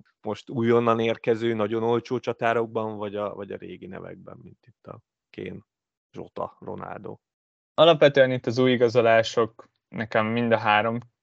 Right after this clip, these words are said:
Speaker 2: új nagy csatár tetszik, akiket, ö, a top klubok igazoltak.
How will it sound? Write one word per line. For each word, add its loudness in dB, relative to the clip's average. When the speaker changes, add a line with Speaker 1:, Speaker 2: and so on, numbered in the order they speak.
Speaker 2:
új 2
nagy -4
csatár 2
tetszik, 0
akiket, -4
ö, 4
a -2
top 0
klubok -2
igazoltak. 4